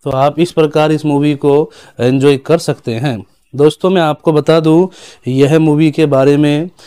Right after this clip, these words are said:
तो सारे लेरू निक्के वारू मूवी का हिंदी में नाम बदलकर सारे लेरू निक्के वारू से रखा गया था। इस मूवी का नाम सिर्फ और सिर्फ सारे लेरू। तो आप इस मूवी को ज़रूर से ज़रूर एंजॉय कीजिएगा।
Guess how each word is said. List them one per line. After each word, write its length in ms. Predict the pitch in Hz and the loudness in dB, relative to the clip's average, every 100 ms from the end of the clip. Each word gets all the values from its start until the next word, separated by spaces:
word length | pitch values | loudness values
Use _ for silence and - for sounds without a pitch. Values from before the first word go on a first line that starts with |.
| - - 165 | -20 -10 -6
तो 80 | |
सारे 360 | 156 - 143 170 | -4 0 2 2
लेरू 280 | 175 165 175 | 2 2 0
निक्के 340 | 143 131 - 156 | 0 -4 0 0
वारू 240 | 151 165 | 2 0
मूवी 280 | 147 139 147 | 0 -2 -2
का 180 | - 160 | 0 -2
हिंदी 360 | 120 135 139 160 | -2 -2 0 0
में 160 | 147 | -2
नाम 320 | 117 131 139 120 | -2 -2 -2 -2
बदलकर 580 | 120 127 123 135 147 160 - - - | -2 -2 0 0 0 -4 -14 -20 -10
सारे 320 | - 143 165 | -2 0 2
लेरू 280 | 165 151 147 | 2 2 0
निक्के 360 | 127 120 156 143 | -4 -4 -2 0
वारू 260 | 127 127 | 0 -2
से 300 | - 185 120 - _ - | -2 -2 -2 -4 _ -8
रखा 280 | 131 131 170 | -6 -2 0
गया 240 | 151 143 139 | 2 0 0
था। 160 | 160 | -2
इस 180 | 147 - | -2 -2
मूवी 280 | 139 135 139 | -6 -4 -6
का 180 | 147 143 | -4 -6
नाम 320 | 131 139 190 - _ _ | -2 -4 -4 -10 _ _
सिर्फ 320 | - 170 175 190 | -10 -6 -4 -4
और 280 | - 135 | -4 -4
सिर्फ 240 | 120 160 180 | -6 -8 -10
सारे 360 | - 170 151 | -4 0 0
लेरू। 360 | 117 113 131 135 104 _ _ _ - _ _ | -2 -6 -4 -4 -6 _ _ _ -20 _ _
तो 80 | 156 | 0
आप 460 | - 139 147 151 - | 2 2 0 0 -2
इस 180 | 160 165 | -2 0
मूवी 360 | 165 156 165 156 | 0 2 2 2
को 360 | 160 156 170 - 123 | 2 2 0 -8 -6
ज़रूर 320 | 131 147 151 | 0 0 0
से 200 | 170 147 | 0 0
ज़रूर 360 | 120 135 160 139 | 2 0 0 -2
एंजॉय 340 | 135 135 139 120 | -4 -2 -2 -2
कीजिएगा। 800 | - 131 143 151 147 151 156 | -4 -4 0 0 2 2 0